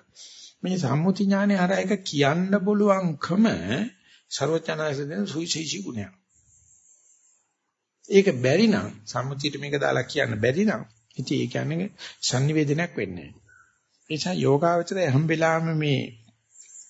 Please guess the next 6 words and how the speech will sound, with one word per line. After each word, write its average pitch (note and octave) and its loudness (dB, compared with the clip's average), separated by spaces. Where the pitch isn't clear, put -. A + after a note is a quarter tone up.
ආධුනිකයෙක් C3+ -2
වශයෙන් C3+ -6
වැඩ G#2 0
කරන C#3 -2
ගතිය, A2 -2
අ, A#2+ -4